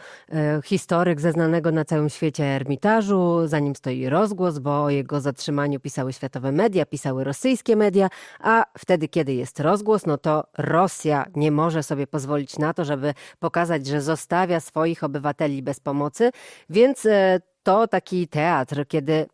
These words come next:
to Rosja rękami Białorusinów musiała zademonstrować,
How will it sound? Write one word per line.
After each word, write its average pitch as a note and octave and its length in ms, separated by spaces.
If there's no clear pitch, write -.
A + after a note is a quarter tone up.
to F3 160
Rosja D#3+ 520
rękami F#3 680
Białorusinów F3 720
musiała E3 380
zademonstrować, D3+ 800